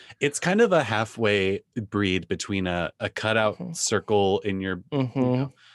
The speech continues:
Speaker 1: the butt window
Speaker 2: Yeah.
Speaker 1: and an actual jock strap. 'Cause we
Speaker 2: Yeah.
Speaker 1: all know the butt window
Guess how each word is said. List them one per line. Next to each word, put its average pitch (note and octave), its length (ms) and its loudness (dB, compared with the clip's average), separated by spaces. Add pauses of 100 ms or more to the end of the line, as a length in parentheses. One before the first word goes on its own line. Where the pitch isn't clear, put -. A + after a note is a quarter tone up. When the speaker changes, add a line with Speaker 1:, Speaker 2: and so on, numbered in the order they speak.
(120)
Speaker 1:
the B2 120 0
butt C3+ 300 0
window D#3+ 680 2 (600)
Speaker 2:
Yeah. A#2+ 320 2
Speaker 1:
and G#2+ 120 2
an G#2+ 60 0
actual G#2 360 -2
jock F2 320 -4
strap. - 360 -12 (400)
'Cause A#2 120 -2
we G#2+ 80 4
Speaker 2:
Yeah. G#2 100 4
Speaker 1:
all E3 140 2
know D#3 120 2
the C#3 120 0
butt A2 320 -2
window G2 560 0